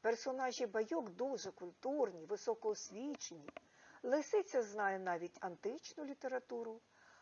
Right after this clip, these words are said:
а вовк знає етикет і мистецтво. У тисяча шістсот шістдесят восьмому році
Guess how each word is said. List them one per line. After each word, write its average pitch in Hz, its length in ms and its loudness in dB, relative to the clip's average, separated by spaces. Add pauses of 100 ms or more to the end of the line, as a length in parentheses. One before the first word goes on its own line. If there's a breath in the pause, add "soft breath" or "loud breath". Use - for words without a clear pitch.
(120 loud breath)
а 180 140 6
вовк 277 420 0
знає 277 560 -4
етикет - 580 -4 (180)
і 262 60 -10
мистецтво. - 760 -14 (3250 loud breath)
У 508 100 0
тисяча 381 460 2
шістсот 330 420 -2
шістдесят 226 560 0
восьмому 214 360 -6
році 170 440 -6